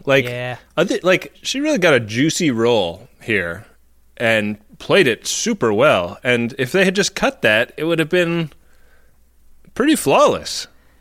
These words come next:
Speaker 2: There's something about that story that isn't quite right, though. And I think it's because even in the smallest of escape pods, like, you could pack his head.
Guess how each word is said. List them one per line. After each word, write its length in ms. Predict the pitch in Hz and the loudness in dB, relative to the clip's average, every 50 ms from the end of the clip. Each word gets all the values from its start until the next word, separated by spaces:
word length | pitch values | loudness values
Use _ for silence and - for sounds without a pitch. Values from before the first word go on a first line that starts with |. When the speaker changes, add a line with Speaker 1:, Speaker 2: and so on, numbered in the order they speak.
| _ _ _ - - | _ _ _ -18 -12
Speaker 2:
There's 180 | 233 247 233 - | -8 -6 -4 -2
something 380 | - - 294 320 - 349 330 320 | 0 0 -2 -2 -2 -4 -4 -4
about 320 | 254 - 220 220 220 - | -4 -6 -6 -8 -6 -6
that 220 | 226 214 202 - - | -6 -6 -6 -8 -10
story 580 | - - - 208 208 226 226 208 190 185 170 151 | -12 -8 -4 0 0 2 2 2 2 2 2 0
that 180 | - 160 151 165 | 0 -2 0 0
isn't 540 | 185 180 185 196 180 170 - - _ - - | 0 0 0 -2 -4 -4 -8 -12 _ -20 -20
quite 560 | - - - 175 175 170 170 160 160 - - _ | -16 -8 -4 0 2 2 2 0 -2 -4 -10 _
right, 480 | - 147 143 143 151 147 143 139 - - | -12 -8 -2 0 0 2 0 0 -4 -8
though. 380 | - 131 123 117 113 110 113 123 - - | -8 -8 -6 -6 -8 -8 -12 -12 -10 -6
And 320 | 170 170 175 175 175 202 | -2 -2 -2 -2 -2 -4
I 120 | - 190 180 | -4 -6 -6
think 400 | - - - 240 285 285 - - - | -6 -4 -4 -4 -4 -4 -8 -8 -4
it's 280 | 190 185 185 - - - | -4 -4 -4 -6 -12 -10
because 960 | - 180 170 - - - 165 165 160 156 156 151 151 147 143 139 - - - - - - - | -6 -6 -6 -6 -2 0 0 2 2 2 2 2 0 -2 -4 -6 -12 -16 -18 -20 -20 -14 -8
even 300 | - 202 247 247 277 262 254 | -6 -4 -4 -2 -2 -4 -2
in 100 | 220 180 | -2 -2
the 80 | 165 | -2
smallest 880 | - - - - 151 143 143 147 151 165 180 190 196 190 - - - - | -4 -4 -6 -4 -2 0 0 2 2 2 2 0 -2 -2 -6 -12 -12 -10
of 140 | 170 156 143 | -8 -6 -6
escape 420 | 147 - - - - 143 143 143 - | -6 -8 -6 -6 -4 -4 -4 -4 -4
pods, 580 | - 170 170 175 175 185 196 196 - - - - _ _ _ _ - _ - - | -2 0 0 2 2 0 -2 -4 -8 -14 -18 -20 _ _ _ _ -20 _ -8 -2
like, 340 | 185 180 175 165 - - - - - - - - - _ - - _ - - | 0 0 0 0 -2 -10 -20 -20 -20 -20 -20 -20 -20 _ -20 -20 _ -12 -8
you 140 | 196 220 | -8 -6
could 160 | - 214 190 - | -4 -4 0 2
pack 300 | - 180 170 160 - - | 2 2 2 2 0 -4
his 160 | 139 - - | -6 -6 -6
head. 380 | - 143 127 113 107 104 - | -6 -4 -4 -6 -6 -12 -18